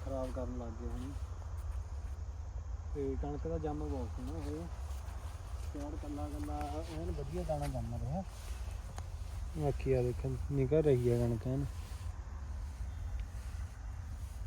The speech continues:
ਦਾਣਾ ਖਰਾਬ ਨਹੀਂ ਹੋਇਆ ਹੈਗਾ, ਕੱਲਾ ਕੱਲਾ ਦਾਣਾ ਜੰਮ ਰਿਹਾ। ਜਿੱਥੇ ਤੇ ਆਪਾਂ ਬੀਜ ਲਿਆਂਦਾ ਬਈ, ਬਹੁਤ ਵਧੀਆ ਬੀਜ ਦਾ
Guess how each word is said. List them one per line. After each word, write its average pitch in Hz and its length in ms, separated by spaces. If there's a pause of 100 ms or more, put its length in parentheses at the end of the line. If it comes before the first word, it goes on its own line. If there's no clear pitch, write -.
(100)
ਦਾਣਾ 143 240
ਖਰਾਬ 135 340
ਨਹੀਂ 135 180
ਹੋਇਆ 117 220
ਹੈਗਾ, 139 280
ਕੱਲਾ 143 320
ਕੱਲਾ 139 220
ਦਾਣਾ 135 260
ਜੰਮ 123 220
ਰਿਹਾ। 139 100
ਜਿੱਥੇ 143 280
ਤੇ 147 80
ਆਪਾਂ 143 180
ਬੀਜ 135 240
ਲਿਆਂਦਾ 143 340
ਬਈ, 139 120
ਬਹੁਤ 135 300
ਵਧੀਆ 143 220
ਬੀਜ 131 300
ਦਾ 127 100